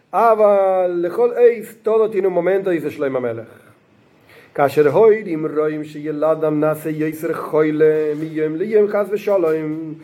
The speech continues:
Cuando los padres ven que su hijo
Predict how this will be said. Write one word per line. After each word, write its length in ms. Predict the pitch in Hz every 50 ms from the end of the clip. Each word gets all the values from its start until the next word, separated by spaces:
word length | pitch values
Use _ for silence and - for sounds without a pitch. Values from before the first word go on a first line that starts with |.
| - - - _
Cuando 260 | _ 226 220 220 220 214
los 120 | 214 208 214
padres 560 | 220 220 214 214 214 208 208 196 175 160 147
ven 220 | 143 160 165 160 160
que 180 | 160 165 156
su 260 | 156 156 165 160 160 160
hijo 340 | 165 151 - - 139 104